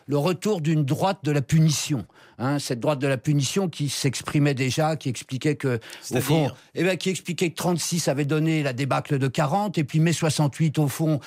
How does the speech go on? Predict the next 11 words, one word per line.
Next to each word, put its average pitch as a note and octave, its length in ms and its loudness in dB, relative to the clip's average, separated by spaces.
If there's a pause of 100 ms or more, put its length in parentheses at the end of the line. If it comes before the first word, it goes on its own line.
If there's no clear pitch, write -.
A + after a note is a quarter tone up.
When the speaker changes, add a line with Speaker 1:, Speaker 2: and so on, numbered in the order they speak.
(200)
Speaker 1:
une, D3 240 0
un C#3+ 220 0
libéralisme D3 840 0
des B2 140 2
mœurs D3 480 0 (120)
qui - 180 -2
conduisait C#3 420 0
à C#3 80 2
une C3+ 160 4
catastrophe C#3 560 0
sociale G3 560 2